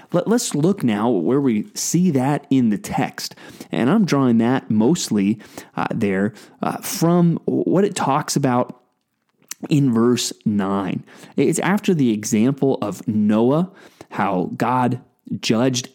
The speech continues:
angels. I think that's a reference to Genesis six and that much debated topic of the sons of God.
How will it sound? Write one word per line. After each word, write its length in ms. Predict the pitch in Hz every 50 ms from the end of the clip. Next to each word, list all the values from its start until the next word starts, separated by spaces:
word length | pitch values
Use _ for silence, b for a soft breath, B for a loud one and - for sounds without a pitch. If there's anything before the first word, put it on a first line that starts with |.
| _ -
angels. 440 | 117 123 135 151 151 147 151 160 160
I 60 | 127
think 300 | - - - 120 123 -
that's 240 | 120 113 127 - -
a 60 | 123
reference 540 | 113 117 120 120 - - 127 131 131 - -
to 300 | - - 120 117 110 107 B B B B B _
Genesis 460 | - - 107 104 104 - - 101 - -
six 480 | - - - 131 127 127 - - -
and 100 | 208 -
that 140 | 104 101 -
much 300 | 113 117 120 117 - -
debated 460 | - 107 107 113 117 120 123 117 123
topic 520 | - - 113 113 110 113 - 127 123 117 123
of 140 | 110 117
the 100 | 117 113
sons 400 | - - - 120 123 127 123 123
of 120 | 123 113 107
God. 440 | - 104 104 101 101 92 82 -